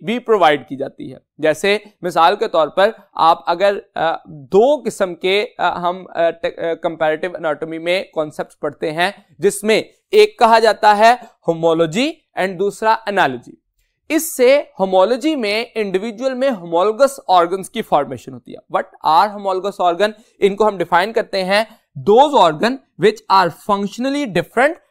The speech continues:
but structurally alike, यानी कि जिनका structure same होगा, function different perform करेंगे। मिसाल के तौर पर हम देखें तो structurally हम internal, अ, bone की arrangement के according देखें तो four arm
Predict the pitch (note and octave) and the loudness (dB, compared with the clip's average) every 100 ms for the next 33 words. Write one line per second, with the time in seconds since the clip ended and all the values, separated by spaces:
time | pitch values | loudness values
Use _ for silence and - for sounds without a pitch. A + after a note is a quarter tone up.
0 | - C#3+ A#3 - - B3 - _ A#3 B3+ | -2 0 0 -6 -6 -6 -6 _ -8 -8
1 | C4 G3 F3+ C3 - _ _ _ _ D3+ | -6 0 2 0 -6 _ _ _ _ -2
2 | F#3+ A#3+ C4 G3+ A3+ A3 B3 - - A3+ | -2 0 -4 -4 -6 -2 -4 -4 -4 -4
3 | _ D#4+ E4+ - A3+ G#3+ G3+ F3+ G#3+ A3+ | _ -6 -4 -4 -4 -4 -6 0 0 0
4 | - A3 G#3 - A#3+ F#3+ F3 G3 F3+ D#3+ | -4 -6 -6 -8 -6 -6 -6 -10 -10 -8
5 | D3+ C3 - - - _ _ D#3 F3 F#3+ | -8 -8 -14 -16 -20 _ _ -2 2 2
6 | A3+ A#3+ F3 D3+ F#3+ G3+ A3 _ - F3+ | 2 0 0 0 0 0 0 _ -6 -4
7 | F3+ E3+ G3+ A3 - _ G#3 - - A#3 | -4 -4 -4 -6 -8 _ -10 -10 -6 -6
8 | A#3 - C4 B3+ F#3 - _ - A3 A3+ | -6 -8 -6 -2 -4 -6 _ -2 -2 -4
9 | - G3 F3+ G#3 B3+ C#4 G#3 - - E3+ | -10 -10 0 0 2 0 -2 -4 -4 0
10 | F3 D#3 D#3 G3+ B3+ C4 C4 G3+ E3+ E3+ | 0 0 -2 0 -2 -4 -2 -2 -2 -6
11 | F3+ - F3+ E3+ D#3 E3+ E3+ D#3+ G#3 G#3 | -8 -4 -2 0 0 -2 -6 -6 -4 -6
12 | G#3+ _ - G3 G#3 - - F#3+ F#3 G#3 | -6 _ -4 -2 -2 -10 -8 -2 2 2
13 | A3 - F#3 E3+ - | 0 2 4 4 2